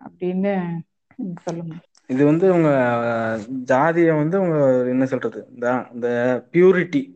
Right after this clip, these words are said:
Speaker 2: ஜாதியோட பியூரிட்டி பாக்குறாங்க அவங்க வந்து.
Speaker 1: ம்,
Speaker 2: அது
Speaker 1: ம்.
Speaker 2: எப்-, பியூரிட்டின்ற பட்சத்துல வந்து நம்ம ஜாதி வந்து அடுத்த ஜாதி கூட கலக்கக்கூடாது. ஏன்னா நம்ம
Speaker 1: ம்.
Speaker 2: ரெண்டு ஜாதியும் கலந்து ஒரு குழந்தை பிறக்க கூடாதுன்றதுதான் அவங்களோட இது, ஐடியாலஜி.
Speaker 1: ம்.
Speaker 2: அதான் அந்த
Speaker 1: ம்.
Speaker 2: purity of the caste.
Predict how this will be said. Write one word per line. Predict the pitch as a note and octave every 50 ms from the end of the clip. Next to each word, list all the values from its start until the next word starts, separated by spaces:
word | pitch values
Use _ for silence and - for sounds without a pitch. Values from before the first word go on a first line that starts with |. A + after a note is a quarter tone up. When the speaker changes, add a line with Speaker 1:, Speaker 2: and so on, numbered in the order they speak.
| C3+
Speaker 2:
ஜாதியோட | - C3 C3 C#3 C#3+ C#3+ C#3 C3 C3+ C3 -
பியூரிட்டி | E3+ F#3 G3+ G#3 G3 D#3 C#3+
பாக்குறாங்க | B2 B2 B2 A#2 - B2 A#2+ A#2 A2+
அவங்க | A2+ A2+ A2+ A2
வந்து. | A2 A2+ A2+ G#2 - _ _ _ - - _ _ _ _ - - - - -
Speaker 1:
ம், | G#3+ G#3+ G#3 G3
Speaker 2:
அது | F#3+ F#3 -
Speaker 1:
ம். | C3+
Speaker 2:
எப்-, | C3+ C3 C3+ - -
பியூரிட்டின்ற | D3+ D#3 D#3+ D#3+ D#3 D#3+ D#3+ D3+ D3 C3+ C#3 C#3+
பட்சத்துல | C#3 C3+ C3+ - D3+ D3 D#3 D#3
வந்து | D3 C#3 D3 F3
நம்ம | F#3 D#3+ D3 D3 D3 C#3+
ஜாதி | C#3 C#3+ C#3+ D#3 D#3 D#3
வந்து | D3+ C#3+ C3+ C#3 D#3 E3
அடுத்த | C#3+ C3 C3 - C#3+
ஜாதி | C3 C3 B2+ B2+ B2+
கூட | B2+ C3 C#3
கலக்கக்கூடாது. | C3+ B2+ B2 C3+ C3+ - D3+ C3+ - B2 G#2 F#2+ G2 F#2 - _ _ _ _ _ _ - B2+
ஏன்னா | C3 D3 D3 C#3+ C#3
நம்ம | C3+ B2+ C3 B2+ B2+
Speaker 1:
ம். | B2+ B2 A#2+ A#2+ A#2+ A#2+ A#2+ A#2+ - _ _ _ _ _ _ _ -
Speaker 2:
ரெண்டு | C3+ C3 C#3 C3+ C#3+
ஜாதியும் | C3+ C#3 C#3+ D3 D#3+ E3 D#3+ D3
கலந்து | D3 C#3+ D3+ D#3 D#3+ D#3+
ஒரு | D#3 D3+ C#3+
குழந்தை | C3+ C#3 C#3 C#3+ D3+ D3 C3
பிறக்க | C3 C3+ C#3 C3 C#3 C#3
கூடாதுன்றதுதான் | C3 C3 B2+ B2+ B2+ B2+ B2 A#2+ B2 A#2+ C#3+ D#3+ D#3
அவங்களோட | C#3+ C3 B2 A#2+ A#2+ A2+ A#2 A#2 A2+ A2 A2 G#2+ G#2+
இது, | A#2 A#2+ B2 - - _ _ _ - _ _ _ -
ஐடியாலஜி. | A2 A#2 B2 C3 C3 B2 B2 A#2 A2 A#2 A#2 A#2 G#2
Speaker 1:
ம். | G2+ G3 - - _ _ -
Speaker 2:
அதான் | A#2+ B2 B2+ B2+
அந்த | B2+ B2+ A#2+ - A#2+
Speaker 1:
ம். | - - -
Speaker 2:
purity | C#3 C3+ C3+ B2+ C3+ C3+ C3
of | B2 A#2+ A#2+ _ -
the | A#2+ A#2
caste. | A2+ - - A2+ A2+ - - _